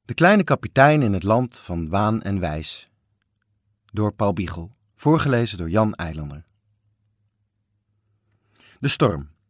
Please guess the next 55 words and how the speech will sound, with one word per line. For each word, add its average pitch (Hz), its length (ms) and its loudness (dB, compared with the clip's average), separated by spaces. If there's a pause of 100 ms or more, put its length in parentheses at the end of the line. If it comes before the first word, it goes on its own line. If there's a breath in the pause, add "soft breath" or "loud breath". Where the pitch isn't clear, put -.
(420 loud breath)
Op 156 160 2
de 175 80 2
aarde 185 300 4
is 123 140 -2
meer 110 200 2
zee 120 200 2
dan 107 120 0
land. 85 300 -4
Kijk 120 240 0
maar 107 80 -4
op 85 100 -14
de 92 60 -8
wereldkaart. 85 680 -6 (280 soft breath)
De 92 100 -8
zee 131 300 4
is 90 140 -4
groot 131 360 0
en 82 140 -4
wijd 104 320 0
en 87 120 -4
blauw. 80 440 -8
Of 139 180 2
grijs, 98 520 -4
als 98 180 -6
er 113 80 -6
wolken 87 280 -4
in 80 60 -6
de 82 100 -6
lucht 85 200 -8
hangen. 80 320 -10 (760 loud breath)
Er 120 100 -6
varen 170 320 4
allerlei 123 340 2
schepen 90 360 -6
op 76 120 -12
zee, 82 240 -8
met 92 140 -6
kapiteins 113 560 -2
en 95 80 -2
matrozen, 98 600 -4 (220 soft breath)
maar 76 140 -12
er - 140 -10
is - 220 -10
één 143 440 2
heel 117 260 0
klein 101 260 -2
bootje 92 460 -4
en 87 120 -10
dat 87 120 -10
heeft 92 240 -6
alleen 92 340 -2
maar 90 120 -4
kinderen 107 400 2
aan 85 140 -6
boord. 78 320 -12